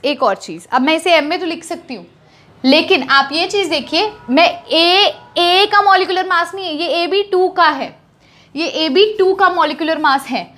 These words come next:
तो इसको मैं क्या लिख सकती हूँ ए बी टू को बच्चों? मैं बोल रही हूँ उसने आपको molecular mass किसका दिया, मतलब given mass किसका दिया है? ए बी टू का दिया है। ए बी टू को मैं ऐसे लिख सकती हूँ One into A plus टू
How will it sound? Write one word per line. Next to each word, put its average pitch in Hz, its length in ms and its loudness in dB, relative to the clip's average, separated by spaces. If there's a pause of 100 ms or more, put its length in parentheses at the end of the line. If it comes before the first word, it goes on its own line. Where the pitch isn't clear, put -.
(260)
तो 381 60 2
इसको 392 240 0
मैं 440 140 0
क्या 415 180 4
लिख 427 160 2
सकती 302 280 -6
हूँ 311 140 -4
ए 294 80 -2
बी 262 120 -4
टू 277 140 -8
को 262 140 -8
बच्चों? 277 360 -2 (1080)
मैं 294 180 4
बोल 339 200 6
रही 311 220 4
हूँ 269 480 0
उसने 330 300 0
आपको 349 380 2
molecular 339 520 -2
mass 311 240 0
किसका 349 320 -2
दिया, 285 240 -2
मतलब 285 240 -2
given 330 240 -2
mass 339 240 0
किसका 339 300 -2
दिया 262 200 0
है? 185 80 -2
ए 269 140 0
बी 320 140 0
टू 392 120 0
का 415 140 2
दिया 359 200 0
है। 359 80 -8 (340)
ए 320 120 -2
बी 370 120 -2
टू 427 100 0
को 427 80 -4
मैं 403 100 2
ऐसे 392 140 0
लिख 415 140 -2
सकती 480 260 0
हूँ 302 260 0 (480)
One 294 360 4
into 392 380 0
A 262 340 2 (140)
plus 294 340 0 (880)
टू 392 80 2